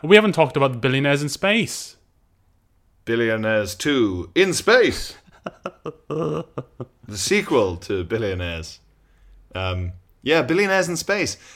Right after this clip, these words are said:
Speaker 2: I, I, it's, it, it says a lot about how fucked up and insane the American billionaires are, that now we kinda, kind of see Richard Branson as relatable, a man who owns an island.
Speaker 1: <laughs> Yeah, Br-, Branson's like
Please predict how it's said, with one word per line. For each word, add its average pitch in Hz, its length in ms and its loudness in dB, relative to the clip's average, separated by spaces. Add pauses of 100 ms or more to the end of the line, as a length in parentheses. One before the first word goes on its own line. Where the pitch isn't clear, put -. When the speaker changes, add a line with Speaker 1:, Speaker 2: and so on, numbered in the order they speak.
(300)
Speaker 2:
I, 175 300 2
I, 160 160 -2
it's, 160 340 -6
it, 151 240 -10
it 151 160 -6
says 202 220 0
a 190 60 4
lot 190 160 8
about 131 240 4
how 139 120 0
fucked - 360 0
up 139 160 2
and 131 100 4
insane 120 460 2
the 113 80 0
American 131 600 4
billionaires 92 540 -2
are, 82 220 -6
that 92 180 -4
now 110 240 0
we 113 160 0
kinda, 117 340 -2
kind 156 380 2
of 156 100 6
see 143 140 2
Richard 127 300 0
Branson 127 320 0
as 110 140 -2
relatable, 110 640 2
a 87 40 -4
man 110 240 0
who 120 120 0
owns 113 220 0
an 113 100 -2
island. 123 460 0 (680)
Speaker 1:
<laughs> - 140 -6
Yeah, 208 300 6
Br-, 139 260 -8
Branson's 180 540 0
like 131 340 -2